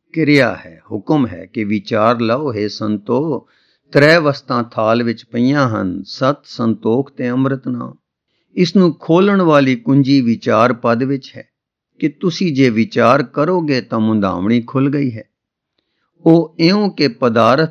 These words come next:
ਤਰੇ ਇਹ ਹਨ, ਪਹਿਲਾ ਸਤ, ਦੂਸਰਾ ਸੰਤੋਖ, ਤੀਸਰਾ ਅੰਮ੍ਰਿਤ ਨਾਮ ਠਾਕੁਰ ਕਾ।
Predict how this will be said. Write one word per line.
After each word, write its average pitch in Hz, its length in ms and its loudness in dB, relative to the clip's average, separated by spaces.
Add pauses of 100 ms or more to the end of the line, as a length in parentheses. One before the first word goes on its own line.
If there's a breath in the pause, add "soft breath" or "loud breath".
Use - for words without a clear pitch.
ਤਰੇ 131 340 0 (160)
ਇਹ 165 200 0
ਹਨ, 101 380 -4
ਪਹਿਲਾ 117 380 0
ਸਤ, - 560 -6 (360)
ਦੂਸਰਾ 113 400 -2
ਸੰਤੋਖ, 117 840 -2 (260)
ਤੀਸਰਾ 120 600 -2
ਅੰਮ੍ਰਿਤ 139 400 2
ਨਾਮ 110 420 0
ਠਾਕੁਰ 123 400 -8
ਕਾ। 117 220 -20